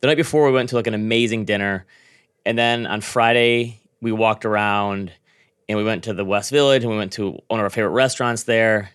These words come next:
And then I'm, I thought, "Okay, now I get it." We walked through the parks, and it's like, sometimes from the outside in,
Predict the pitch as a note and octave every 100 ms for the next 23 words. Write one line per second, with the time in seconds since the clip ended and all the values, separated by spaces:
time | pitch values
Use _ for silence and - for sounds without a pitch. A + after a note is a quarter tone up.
0 | _ - A2+ A#2+ A2+ A2 G#2+ - G#2 A2
1 | G2+ - B2 G2+ B2 A2+ F2 D#2+ D#2 _
2 | _ _ _ B2+ C#3 C3+ B2+ A2+ F#3 E3
3 | D3 - - B2 B2+ - C3+ B2+ - -
4 | - - F#3 F#3+ F#3+ E3 D3 A2 C#3 -
5 | C#3+ A#2+ A#2 C3 E3+